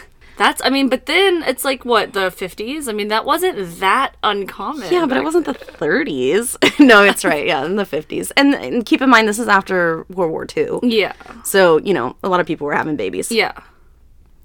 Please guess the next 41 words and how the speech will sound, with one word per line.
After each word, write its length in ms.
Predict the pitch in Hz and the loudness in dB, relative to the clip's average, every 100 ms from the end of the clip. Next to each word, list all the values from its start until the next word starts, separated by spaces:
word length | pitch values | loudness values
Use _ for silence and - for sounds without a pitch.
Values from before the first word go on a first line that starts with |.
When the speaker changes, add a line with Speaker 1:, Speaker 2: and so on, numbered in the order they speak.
| - - | -14 -4
Speaker 2:
Diane 300 | 214 247 269 | 0 2 2
struggled 260 | 254 240 | 4 4
to 60 | 226 | 2
provide 400 | 226 208 190 185 | 0 0 0 0
for 160 | 202 185 | -2 -4
her 100 | 180 | -4
two 200 | - 170 | -6 -6
children. 600 | - 269 220 202 196 190 - - - | -4 -2 0 0 0 -4 -12 -20 -8
So 180 | - 208 | 0 2
after 240 | 202 196 | 2 0
four 280 | 185 - 214 | -4 0 2
years 360 | 208 226 226 190 | 2 2 0 0
of 280 | 175 170 - - - _ | -4 -6 -16 -20 -20 _
struggling, 600 | - 180 165 160 160 202 - - - | -4 -2 0 -2 -2 -4 -8 -20 -2
um, 240 | 185 185 175 | 4 4 6
by 120 | 190 | 4
nineteen 380 | 190 190 196 170 | 2 0 0 -4
sixty, 600 | - 202 - 180 170 - - | -2 -4 -4 -2 -2 -4 -12
she 360 | - - 190 180 | -8 -4 -2 -2
decided 340 | 180 185 180 | -2 0 0
that 100 | 175 | -2
she 120 | - | -8
couldn't 260 | 180 196 202 | -6 -4 -2
take 140 | 190 - | -4 -4
care 140 | 190 | -4
of 60 | 160 | -4
her 100 | 160 | -6
kids 240 | - 160 | -10 -6
anymore. 380 | 160 160 160 160 | -2 -2 -2 -4
So 180 | - 160 | -4 -6
she 460 | - - 190 185 | -6 -4 -2 0
ended 220 | - 196 | 0 0
up 120 | 220 - | 0 -2
dropping 440 | 180 180 262 254 | 2 2 4 0
them 200 | 240 208 - | 0 -2 0
off 260 | 170 185 - | 2 0 -2
at 140 | 170 | -2
her 120 | 180 | -2
estranged 760 | 170 170 - 175 170 180 170 - | -6 -6 -8 -6 -2 -2 -6 -16
parents' 460 | - 185 190 - - | -14 -12 -10 -12 -10
house. 520 | - - - - | -10 -10 -14 -14